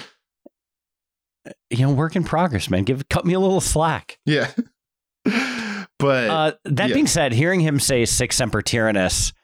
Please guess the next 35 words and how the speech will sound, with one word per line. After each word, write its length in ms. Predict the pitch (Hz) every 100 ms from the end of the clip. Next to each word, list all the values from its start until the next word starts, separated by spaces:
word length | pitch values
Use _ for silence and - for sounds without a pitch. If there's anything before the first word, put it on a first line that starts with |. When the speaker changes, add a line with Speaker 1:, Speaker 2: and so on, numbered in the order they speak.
| _ _ -
Speaker 1:
makes 320 | 120 151 143
me 120 | 147 143
wanna 280 | 110 117
see 500 | 113 117 104 101 98 92
a 140 | 104
John 280 | 101 110 104
Wilkes 200 | 92 -
Booth 260 | 92 98 -
movie 220 | 87 82
starring 320 | - 90 90
Timothy 320 | - 98 87
Olyphant 640 | 82 87 85 92 80 78 - -
as 420 | 85 82 80 -
John 280 | - 87 85
Wilkes 220 | 76 -
Booth. 420 | - 80 69 - - _ -
Speaker 2:
Yeah. 180 | 170 208 _ _ _ _ _ _
Yeah, 120 | 208 156
I'd 100 | 175
watch 260 | - -
it. 140 | - - _ _ _ _ _ - - -
Speaker 1:
I, 100 | 92
I 40 |
know 140 | 98 113
you 160 | 113
would. 340 | 113 131 95 - _ -
Speaker 2:
I'd 240 | 190 320
watch 340 | 339 311 -
him 640 | 120 113 139 151 151 139 123 113
trying 340 | 117 135 123 117
to 80 | 113
kill 300 | - 113 104
Daniel 360 | 95 90 87
Day-Lewis 640 | 78 78 76 78 73 67
Lincoln. 440 | 71 62 - 60